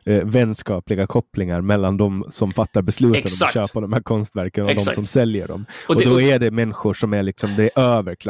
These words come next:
Speaker 1: överklasskonstnärer
Speaker 2: Ja.
Speaker 1: som, som säljer sina konstverk för s-, sinnessjuka summor som ingen människa kan tolka, men folk börjar bråka om dem istället. Det var ju som de
Speaker 2: Ja.
Speaker 1: ritade i någon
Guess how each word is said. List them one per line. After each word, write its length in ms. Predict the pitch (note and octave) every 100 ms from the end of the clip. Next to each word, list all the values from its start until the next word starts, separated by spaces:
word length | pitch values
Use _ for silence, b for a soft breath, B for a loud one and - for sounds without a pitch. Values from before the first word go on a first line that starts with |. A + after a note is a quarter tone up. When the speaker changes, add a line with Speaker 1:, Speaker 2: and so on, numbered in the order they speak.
| F2
Speaker 1:
överklasskonstnärer 840 | - A2 G2+ - G2 F2 E2 F#2+ A2+ B
Speaker 2:
Ja. 180 | C3 A#2
Speaker 1:
som, 280 | A2 G#2 G2+
som 260 | - G#2 G2+
säljer 420 | - A#2 G#2 F#2+
sina 200 | - G2
konstverk 580 | - A2 G2+ G2+ F#2 -
för 100 | G2+
s-, 240 | - -
sinnessjuka 840 | - C3+ A2+ F#2+ - A2+ F#2+ - G2
summor 460 | B2 G2+ F#2+ F#2 B B
som 200 | - A#2 C#3
ingen 340 | C3+ A#2+ A2
människa 400 | A2 G#2+ - G2
kan 220 | - G2
tolka, 580 | - A#2 G#2+ _ G2+ A#2 b b _
men 140 | A2
folk 240 | - A#2 -
börjar 200 | G#2+ G#2
bråka 440 | C3+ B2 G#2 -
om 140 | F#2 F#2
dem 140 | F#2
istället. 380 | F#2+ A2+ G2+ F2+
Det 60 | G2+
var 80 |
ju 40 | A2
som 200 | A#2 G#2
de 120 | G#2+
Speaker 2:
Ja. 60 | B2+
Speaker 1:
ritade 220 | A#2+ A2+
i 40 | G2+
någon 260 | G#2 G#2